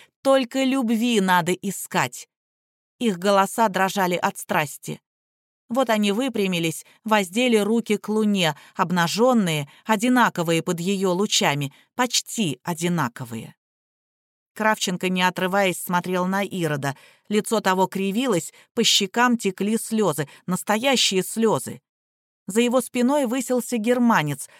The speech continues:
раб в рогатом шлеме. В руке его дрожало вознесённое копьё. «Убить эту женщину!» — простонал Ирод.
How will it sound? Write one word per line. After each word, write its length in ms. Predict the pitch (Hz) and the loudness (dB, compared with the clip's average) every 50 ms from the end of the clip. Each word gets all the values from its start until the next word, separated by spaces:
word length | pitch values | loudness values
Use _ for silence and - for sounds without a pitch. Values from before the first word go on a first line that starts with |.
| _ _ | _ _
раб 340 | - 214 226 214 - - - | 0 2 4 2 2 0 -2
в 60 | 190 | 0
рогатом 460 | 190 190 196 196 185 175 - 190 196 | 0 2 2 2 2 2 2 0 -2
шлеме. 580 | - - - 208 196 175 143 123 120 113 107 - _ _ _ _ _ _ _ _ - | -2 -4 -4 -2 -2 0 0 0 -2 -4 -6 -10 _ _ _ _ _ _ _ _ -8
В 100 | 185 196 | -2 2
руке 460 | 220 226 214 - - 277 294 285 247 | 2 2 0 -2 -4 -4 -2 0 0
его 320 | 190 190 190 180 185 165 | 0 0 0 2 0 0
дрожало 500 | 160 175 180 185 175 180 247 254 233 214 | 2 2 2 2 2 2 2 2 2 2
вознесённое 1040 | 196 190 190 175 202 202 196 - - - 240 247 262 240 233 226 226 226 220 220 214 - - _ _ _ _ _ _ _ _ | 2 2 0 0 0 0 0 -2 -2 0 0 2 4 4 4 4 4 4 2 2 0 -4 -12 _ _ _ _ _ _ _ _
копьё. 600 | - 214 - - - 208 226 269 254 185 - - _ _ _ _ _ _ _ _ _ _ _ _ | -10 -10 -10 -8 -6 -4 -2 0 0 -2 -4 -6 _ _ _ _ _ _ _ _ _ _ _ _
«Убить 680 | - 196 208 190 156 156 214 208 160 - - - - - - | -2 0 0 0 0 0 0 0 0 -2 -6 -10 -12 -6 -2
эту 280 | 160 151 - - 147 | -2 -2 -2 -2 -2
женщину!» — 720 | 143 - 180 170 147 131 - - - - 123 120 123 - _ _ _ _ _ _ - | -2 0 0 0 0 2 2 0 0 0 -2 -6 -8 -12 _ _ _ _ _ _ -4
простонал 560 | 196 175 - - - 170 175 170 160 160 160 - | -2 -2 -2 0 0 0 2 2 0 0 -2 -4
Ирод. 420 | - 175 165 147 127 117 - - | -4 -4 -4 -2 -4 -6 -10 -14